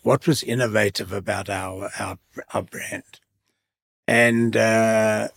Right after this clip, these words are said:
so I started marketing it with a three-year warranty. And the other innovation that I put in, we started was cashbacks. So you might hate me for that, but we started with it.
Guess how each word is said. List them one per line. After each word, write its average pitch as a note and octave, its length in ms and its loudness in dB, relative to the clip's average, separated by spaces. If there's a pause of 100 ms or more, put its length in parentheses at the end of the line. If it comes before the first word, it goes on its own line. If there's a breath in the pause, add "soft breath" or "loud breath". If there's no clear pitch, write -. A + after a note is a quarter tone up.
so A#2+ 200 2
I A#2 40 4
started C#3+ 540 4
marketing A2+ 640 2
it G#2+ 220 -6
with - 180 -6
a A2 80 -2
three-year G#2+ 800 -2
warranty. G2+ 760 -6 (680 soft breath)
And G2+ 160 -2
the A#2 240 2
other E3 220 6
innovation G#2+ 720 2
that G#2 160 -6
I G2 80 -4
put - 240 -6
in, G2+ 260 -8 (240)
we G#2+ 140 -4
started G2 600 -2
was G2+ 180 -6
cashbacks. - 760 -8 (760)
So - 160 -12
you G2 160 -4
might F#2+ 240 -2
hate - 320 0
me A3 120 -4
for - 180 -6
that, - 380 -2 (560 soft breath)
but - 320 -4
we F#2+ 120 -4
started F#2+ 600 -4 (120)
with G2 180 -2
it. - 260 -2